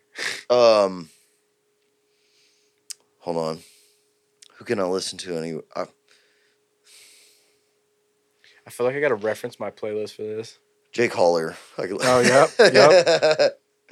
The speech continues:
Speaker 2: Dude, I, I have so many people who, like, they're like, "Dude, I love your music." I'm like, "Oh, really? Let me see that playlist.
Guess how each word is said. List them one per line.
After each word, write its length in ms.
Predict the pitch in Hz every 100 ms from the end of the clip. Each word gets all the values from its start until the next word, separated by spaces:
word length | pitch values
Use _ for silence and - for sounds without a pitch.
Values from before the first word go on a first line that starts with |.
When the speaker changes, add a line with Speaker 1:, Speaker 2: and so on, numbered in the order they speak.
| -
Speaker 2:
Dude, 220 | 135 143 135
I, 240 | 123 131 -
I 120 | - 135
have 160 | 143
so 140 | - 135
many 120 | 139
people 300 | 131 123 139
who, 160 | 135
like, 320 | 117 113 104 - _ _ _ _ _ _ _ _ _ _ _ -
they're 100 | 127
like, 160 | 120
"Dude, 120 | 160
I 60 | 151
love 240 | 147 151
your 100 | 143
music." 300 | 143 147 127
I'm 100 | 117
like, 100 | 117
"Oh, 60 | 117
really? 380 | 120 147 175 165 _ _ -
Let 80 | 131
me 80 |
see 140 | 143 147
that 140 | 139
playlist. 500 | 165 156 131 110 -